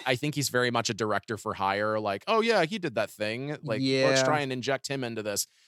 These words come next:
Speaker 1: So, yeah, I think Mean Girls is the only thing that I'm seeing on here. I'm looking at his filmography that I would say is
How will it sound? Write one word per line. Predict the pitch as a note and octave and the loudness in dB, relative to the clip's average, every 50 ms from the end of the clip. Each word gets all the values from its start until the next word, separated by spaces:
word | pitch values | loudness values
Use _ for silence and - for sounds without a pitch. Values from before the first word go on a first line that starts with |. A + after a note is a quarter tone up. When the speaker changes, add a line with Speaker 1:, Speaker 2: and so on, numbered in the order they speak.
| _ _ _ | _ _ _
Speaker 1:
So, | - - G3+ | 0 2 4
yeah, | G3 E3 D#3 D3 C#3+ C#3 C3+ | 6 8 8 8 8 8 8
I | C3+ C#3 | 6 4
think | - F3 D#3+ | 2 0 -2
Mean | C#3 C3+ C3 C3 | -2 -2 0 0
Girls | C3+ C3 A#2 A2+ | 0 0 0 0
is | A2 G#2 | 0 0
the | B2 A#2 | 0 -2
only | A2+ A2+ A2+ A2 | -2 -2 -4 -6
thing | - - A2 G#2+ G#2+ G#2+ | -4 -4 -4 -4 -2 -2
that | G#2 G2+ G2 F#2+ _ - | 0 0 -2 -2 _ -8
I'm | G#2 G2+ | -8 -6
seeing | F#2+ - - G#2 G2 G2+ | -4 -4 -4 -4 -6 -6
on | G2 G2 G2 | -6 -8 -8
here. | F2+ G2 G2 F#2+ C#2+ | -6 -6 -6 -6 -6
I'm | G2+ G#2+ | -6 -4
looking | G#2 G#2 - - | -6 -6 -6 -6
at | G2+ F#2+ | -6 -4
his | F#2+ - | -4 -4
filmography | - F#2+ F#2+ F#2 F#2 F#2 F#2 F2+ - F#2 F#2+ F#2 | -6 -6 -6 -6 -8 -8 -8 -10 -10 -10 -10 -8
that | E2+ F2+ F2+ F2 F2 - | -6 -6 -6 -6 -8 -8
I | F2+ F#2 | -8 -8
would | F2+ F2+ F2+ E2 | -8 -8 -8 -6
say | - - F#2+ F#2+ F#2+ F#2 | -4 -4 -4 -4 -4 -6
is | F#2+ F#2 E2+ | -8 -8 -10